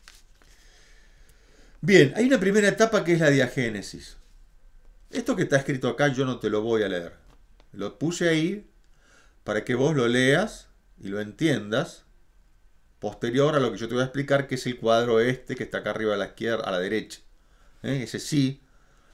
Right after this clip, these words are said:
te lo explico. ¿Eh? Que está muy bueno, hay mucho. Sobre la diagénesis, la catagénesis y la metagénesis hay un montón escrito. Te puedes pasar un año buscando información y otro año más haciendo un buen resumen.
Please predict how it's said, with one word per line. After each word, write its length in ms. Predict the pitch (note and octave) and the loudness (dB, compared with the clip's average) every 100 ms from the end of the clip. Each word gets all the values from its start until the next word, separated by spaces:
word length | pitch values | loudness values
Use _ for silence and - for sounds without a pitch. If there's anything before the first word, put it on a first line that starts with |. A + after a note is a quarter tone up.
| _ - | _ -16
te 80 | - | -14
lo 60 | |
explico. 680 | - C#3 C3 - C3+ F3+ - _ _ _ _ _ - - - | -4 2 2 0 -4 -4 -12 _ _ _ _ _ -20 -16 -6
¿Eh? 260 | C#3+ F#3 F#3 _ - - - - _ | -6 -6 -14 _ -20 -20 -20 -20 _
Que 80 | - | -18
está 140 | - G2+ | -10 -6
muy 120 | A2+ | -2
bueno, 320 | D3+ E3 C3+ | 2 2 2
hay 80 | B2 | 0
mucho. 640 | D3 G3 C#3 B2 A2 - | 0 0 0 -4 -6 -8
Sobre 340 | - B2+ C3+ C3 | -6 -2 0 2
la 140 | C3 | 2
diagénesis, 640 | C3+ C3+ E3+ D#3 C#3 - A#2 | 0 0 -2 0 -2 -4 -6
la 120 | A2+ | -4
catagénesis 720 | A#2 A#2 - C#3 B2+ A#2+ A2+ | -4 -8 -4 -4 -2 -8 -8
y 60 | A2 | -6
la 80 | G#2+ | -6
metagénesis 680 | A2 G#2+ - B2 A#2+ A#2 | -6 -8 -8 -10 -8 -6
hay 100 | A2+ | -4
un 80 | A2+ | -4
montón 380 | A2+ A2 B2 A2+ | -8 -6 -6 -6
escrito. 400 | G#2+ G#2+ G2 G2 | -10 -12 -14 -14
Te 100 | - | -12
puedes 200 | A2+ A#2 | -10 -10
pasar 380 | A2 A#2+ A2+ - _ _ _ _ | -8 -6 -8 -12 _ _ _ _
un 200 | C3 C3 | -6 -2
año 260 | D3 D3 C#3 | 0 0 -2
buscando 320 | A#2 A2+ A2+ | -4 -6 -8
información 800 | A2 - G2 F#2+ F#2 D3 F#3+ G#3+ - - - - _ _ - | -10 -10 -10 -10 -6 -4 -4 -6 -14 -20 -20 -20 _ _ -4
y 100 | B2 | 0
otro 260 | D#3+ C3+ C#3+ | 2 2 2
año 240 | C#3+ C#3 | 2 0
más 240 | C#3+ F3 | -2 -4
haciendo 300 | A#2+ - A#2+ | -6 -8 -8
un 140 | B2 A2 | -8 -4
buen 180 | A2+ G#2 | -4 -6
resumen. 580 | G#2 - A2 F#2 F#2 | -12 -10 -12 -12 -18